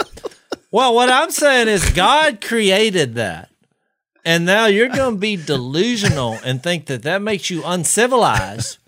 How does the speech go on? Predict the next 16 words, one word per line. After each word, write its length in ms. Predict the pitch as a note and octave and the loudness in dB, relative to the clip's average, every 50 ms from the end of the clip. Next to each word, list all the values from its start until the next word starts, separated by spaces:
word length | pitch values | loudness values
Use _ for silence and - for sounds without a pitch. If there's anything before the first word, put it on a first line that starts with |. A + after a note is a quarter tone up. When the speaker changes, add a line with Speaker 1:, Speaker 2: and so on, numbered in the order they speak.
| - - | -14 -10
Speaker 1:
Yeah. 220 | C#3+ D3+ C3 G#2+ - _ _ - | -10 -10 -10 -12 -16 _ _ -2
Speaker 2:
And 140 | E3+ F3 F#3 | 0 2 2
I 140 | F#3+ G3+ G3+ | 2 2 2
know 280 | G3+ A3+ C4 D4 D4+ | 2 4 4 4 4
God 480 | A#3+ G#3 A3 A3 A3+ B3 B3 A#3+ A3+ G3 | 2 0 2 2 4 4 4 4 2 2
has 220 | G3 G#3+ G#3+ F#3+ | 0 0 -2 -2
a 80 | F#3 E3 | -4 -4
sense 340 | - - G#3+ A3 G3 - F3 | -2 -2 -2 -2 -4 -4 -4
of 60 | D#3+ | -4
humor 400 | D#3+ G3 A#3+ C#4 C4 B3 G#3 D#3+ | -2 -2 -2 -2 -2 -4 -4 -4
'cause 180 | - - D#3+ | -4 -4 -6
he 140 | C#3+ D3 C3+ | -4 -6 -6
put 180 | - - D#3 C3+ | -4 -2 0 2
odor 380 | C#3 D#3 G3+ A#3 A#3+ B3+ B3+ | 4 4 4 4 4 2 4
in 180 | C4 C4+ C#4 C#4+ | 4 4 4 4
it 160 | C#4 B3 - | 2 -2 -2